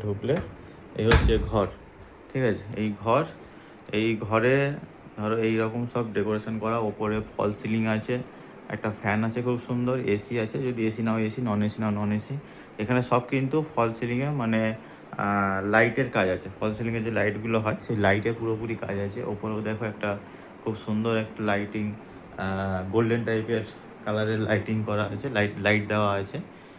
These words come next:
তো এই লাইট, ঠিক আছে? এখানে একটা লাইট আছে, এখানটা একটা লাইট আছে, আর এখানে একটা আয়না, মিরর আছে একটা, এখানে একটা টিভি আছে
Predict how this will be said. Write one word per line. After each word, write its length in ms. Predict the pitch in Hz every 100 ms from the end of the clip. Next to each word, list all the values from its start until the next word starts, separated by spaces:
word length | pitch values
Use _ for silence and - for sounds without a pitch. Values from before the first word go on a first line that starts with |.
| - -
তো 60 | 104 98 95 95 -
এই 180 | 107 104
লাইট, 300 | 104 104 107 - - - - -
ঠিক 100 | 135
আছে? 260 | 127 - 95 -
এখানে 400 | 107 117 113 110
একটা 220 | 107 110
লাইট 300 | 104 107 107
আছে, 440 | 110 107 113 107 107
এখানটা 440 | 110 - 113 110
একটা 180 | 107 104
লাইট 340 | 107 104 104 110
আছে, 400 | 104 - 107 110 - - - - -
আর 300 | 104 101 101
এখানে 240 | 104 113 110
একটা 300 | 110 110 104
আয়না, 440 | 104 104 107 117 127 107
মিরর 280 | 104 107
আছে 260 | 104 107 117
একটা, 400 | 107 104 107 107 110 - - -
এখানে 140 | - 110
একটা 160 | 107 113
টিভি 320 | 120 110 120 120
আছে 380 | 113 113 120